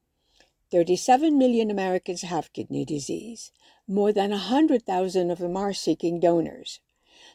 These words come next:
Twenty-two thousand kidney transplants are performed yearly in the United States. Yet, each year, forty-three thousand people die waiting for a kidney donation. A John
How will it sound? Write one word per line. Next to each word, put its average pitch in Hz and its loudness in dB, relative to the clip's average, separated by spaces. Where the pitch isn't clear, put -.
Twenty-two 196 4
thousand 165 0
kidney 175 0
transplants 175 -6
are 156 -2
performed 180 -2
yearly 202 4
in 156 -2
the 160 0
United 160 -2
States. - -6
Yet, 185 0
each 262 0
year, - -8
forty-three 254 4
thousand 160 -2
people 170 -2
die 156 -8
waiting 165 0
for 151 -4
a 147 0
kidney 147 -2
donation. 156 -6
A 220 0
John 302 0